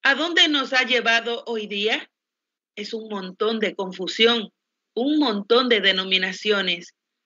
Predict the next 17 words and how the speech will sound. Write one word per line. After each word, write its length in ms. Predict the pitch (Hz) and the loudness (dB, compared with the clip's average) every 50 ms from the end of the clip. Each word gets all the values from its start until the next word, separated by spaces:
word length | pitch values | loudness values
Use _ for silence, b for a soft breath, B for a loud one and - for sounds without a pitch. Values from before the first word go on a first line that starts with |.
| _ _ - | _ _ 2
Ha 160 | 208 226 240 | 4 4 4
rompido 640 | 254 254 233 214 208 - - 240 262 269 254 262 240 | 4 0 -2 -4 -6 -6 -2 0 0 0 2 0 2
y 80 | 233 | 2
arruinado 640 | 220 208 208 196 190 190 190 208 220 247 254 247 220 | 2 0 0 -2 -4 -4 -2 0 0 2 2 0 0
la 140 | 208 202 190 | 0 2 0
hermandad. 600 | 190 190 185 185 185 185 185 185 220 240 240 233 - _ _ _ _ _ _ _ _ _ | 0 0 -2 -2 -4 -4 -2 0 0 2 2 0 -2 _ _ _ _ _ _ _ _ _
Seguro 580 | _ - - 226 202 185 233 311 330 311 226 - | _ -6 -4 -4 -4 -4 -4 -4 -2 -2 -2 -4
que 160 | - 190 185 | -6 -10 -12
sí. 380 | - - 196 185 175 165 - _ _ _ _ _ _ _ _ | -10 -8 -6 -6 -6 -6 -10 _ _ _ _ _ _ _ _
Han 220 | - 240 254 262 - | 2 4 4 4 2
sido 300 | - 269 269 254 269 262 | 0 -2 0 2 2 2
el 160 | 240 220 208 | 2 2 0
viejo 360 | 190 233 247 269 262 254 262 233 | 2 2 2 2 2 0 -2 -2
revoltón 840 | 220 208 196 196 190 190 190 196 - - 247 254 262 247 226 214 - _ | 0 0 0 0 0 -2 -4 -4 -2 -2 -2 0 -2 -2 -6 -10 -12 _
y 140 | - 202 196 | -12 -10 -8
la 180 | 190 185 185 | -8 -6 -6
oruga 540 | 175 180 180 220 254 277 247 226 185 - - | -6 -4 -2 -2 -2 0 -2 -2 -4 -6 -8